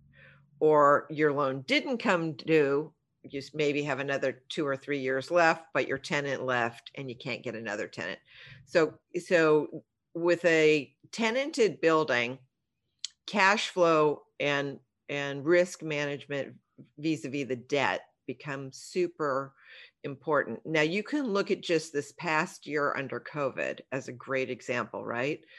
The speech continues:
Multifamily was one of the hottest sectors. I mean, everybody was buying multifamily, rents were rising like crazy. covid hits, and what happens?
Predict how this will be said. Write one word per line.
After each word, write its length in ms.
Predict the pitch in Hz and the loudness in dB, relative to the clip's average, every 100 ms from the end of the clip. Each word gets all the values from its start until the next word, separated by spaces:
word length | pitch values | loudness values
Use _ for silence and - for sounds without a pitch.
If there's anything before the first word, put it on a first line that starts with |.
| - - - | -20 -20 -10
Multifamily 840 | 175 190 262 277 233 190 165 156 143 | 0 2 2 -2 -4 0 0 0 -2
was 220 | 131 - | -2 -2
one 160 | 165 180 | -2 -2
of 80 | |
the 100 | 147 | -2
hottest 600 | 135 135 147 139 139 139 | -4 -4 0 0 0 -6
sectors. 720 | - 113 - - 80 - - - _ _ - | -8 -8 -8 -10 -10 -10 -16 -20 _ _ -6
I 80 | 135 | -6
mean, 200 | 139 139 | -4 -6
everybody 460 | - 165 190 170 156 | 0 2 2 2 0
was 100 | 151 | -4
buying 280 | 147 135 139 | -4 -4 -2
multifamily, 920 | 131 127 135 143 135 135 135 135 127 | -2 -2 -4 -4 -4 -4 -4 -4 -2
rents 380 | 143 156 151 170 | -2 -2 -4 -4
were 120 | 147 | -2
rising 380 | 135 139 131 143 | -2 -4 -4 -6
like 200 | 131 123 | -6 -4
crazy. 440 | 185 175 143 123 - - - _ - | -2 -2 -4 -8 -12 -20 -20 _ -4
covid 300 | 285 359 330 | 0 2 0
hits, 380 | 185 180 139 175 | 2 2 2 -2
and 120 | 165 | 0
what 160 | 160 165 | -2 0
happens? 680 | 165 170 - 151 156 190 | 2 2 2 -2 -2 -10